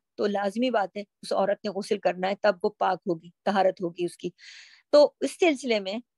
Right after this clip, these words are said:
कि हैज खत्म होने के बाद गुस्ल करना वाजिब है। हजरत आयशा रजी अल्लाह ताला अन्हु से रिवायत है कि हजरत फातिमा बिनते अबी ज-, हब-, जबैश को इस्तिहाजा की शिकायत थी।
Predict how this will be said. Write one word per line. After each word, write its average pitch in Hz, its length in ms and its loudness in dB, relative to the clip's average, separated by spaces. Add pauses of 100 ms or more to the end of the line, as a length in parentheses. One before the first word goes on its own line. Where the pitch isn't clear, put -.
(100)
कि 262 140 4 (100)
हैज 285 340 2 (220)
खत्म 285 380 0
होने 226 200 -6
के 214 100 -2
बाद 190 260 -6 (200)
गुस्ल 247 280 -2
करना 208 380 0 (220)
वाजिब 185 500 0
है। 165 80 -10 (380)
हजरत 269 240 0 (140)
आयशा 254 340 0
रजी 233 280 -2
अल्लाह 220 320 -2
ताला 196 300 -2
अन्हु 277 360 -2
से 208 200 0
रिवायत 196 420 0 (100)
है 196 160 4 (340)
कि 262 60 0
हजरत 262 480 2 (280)
फातिमा 294 520 2 (320)
बिनते 247 460 0
अबी 226 460 -2 (220)
ज-, 196 180 -4
हब-, 214 220 -2 (140)
जबैश 220 640 4 (220)
को 247 260 6
इस्तिहाजा 285 800 -2
की 262 260 -10
शिकायत 208 560 2
थी। 180 280 -6